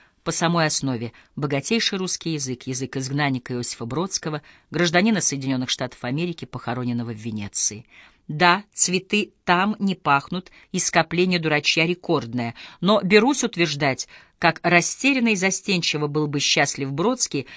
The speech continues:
когда бы узнал, что его стихи участвовали в психотерапевтическом возвращении к нормальной жизни детей, переживших в сентябре две тысячи четвертого года трагедию в Беслане,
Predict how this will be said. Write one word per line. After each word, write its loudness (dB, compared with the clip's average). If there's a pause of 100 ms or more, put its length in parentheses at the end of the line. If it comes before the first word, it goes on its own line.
(160)
когда 4
бы 2
узнал, 6
что 0
его 2
стихи -4
участвовали 0 (180)
в -20
психотерапевтическом 0
возвращении 2
к -8
нормальной 2
жизни -2
детей, -2 (340)
переживших 2
в -6
сентябре 2
две 2
тысячи -2
четвертого -2
года 0
трагедию 0
в -8
Беслане, -2